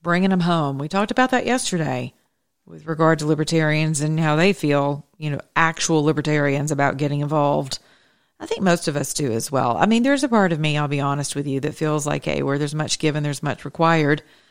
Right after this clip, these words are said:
And when little people are being, uh, uh, pounced on by their own government, um, you know, it's probably time for the, for the bigger government to step in and say, "Mm, no, genocide, not on our watch"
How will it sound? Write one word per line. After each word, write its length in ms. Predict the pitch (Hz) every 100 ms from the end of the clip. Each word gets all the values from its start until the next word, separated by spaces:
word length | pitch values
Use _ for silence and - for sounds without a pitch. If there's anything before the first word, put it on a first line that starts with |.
| _ _ -
And 120 | 170
when 140 | 165
little 220 | 160 160 151
people 380 | 160 156 143 143
are 160 | 139
being, 400 | 139 147 135 131
uh, 320 | 131 131 131 135 _ _ _ _ -
uh, 320 | 156 - - - -
pounced 460 | - 180 175 -
on 280 | 156 135 151
by 160 | 147 147
their 160 | 143
own 160 | 143 143
government, 640 | 151 151 147 151 143 - _ _ _ _ _ _ _ -
um, 380 | 170 151 156 -
you 140 | 208
know, 160 | 202 196
it's 280 | 214 226 -
probably 320 | - 262 254
time 300 | 247 233 220
for 160 | 208 208
the, 180 | 190 185
for 160 | -
the 120 | 190
bigger 300 | 175 202 190
government 520 | 160 156 147 151 143 -
to 100 | 156
step 300 | - 156 160
in 140 | 156
and 100 | 156
say, 260 | 156 156 -
"Mm, 360 | 220 233 208 190
no, 220 | 190 190
genocide, 580 | 185 196 185 180 180 175
not 160 | 180
on 140 | 170 156
our 160 | 139
watch" 420 | 127 - - -